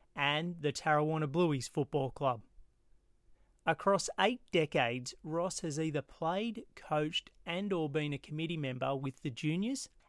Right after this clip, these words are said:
and has played, coached, and or been a committee member with the senior club,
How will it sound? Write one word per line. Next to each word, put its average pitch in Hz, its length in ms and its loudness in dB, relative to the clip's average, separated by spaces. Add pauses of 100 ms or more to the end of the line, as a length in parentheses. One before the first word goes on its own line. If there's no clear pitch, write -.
(120)
and 208 280 -2
has 160 180 -2
played, 190 680 -2
coached, - 640 -2 (320)
and 180 280 0
or 160 160 6
been 147 300 2
a 139 60 0
committee 160 400 -2
member 143 400 2 (240)
with 147 220 -4
the 135 80 -2
senior 151 440 0
club, 135 380 2